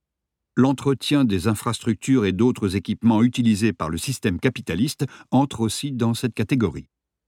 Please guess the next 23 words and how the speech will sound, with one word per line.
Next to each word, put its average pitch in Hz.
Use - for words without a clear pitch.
De 123
fait, 185
c'est 143
souvent 147
ainsi 135
que 117
les 107
capitalistes 104
voient 95
les 90
choses. -
On 101
sait 156
que -
l'objectif 98
des 95
lobbies 104
d'entreprise 101
est 120
de 95
convaincre 101
les 85
gouvernements 107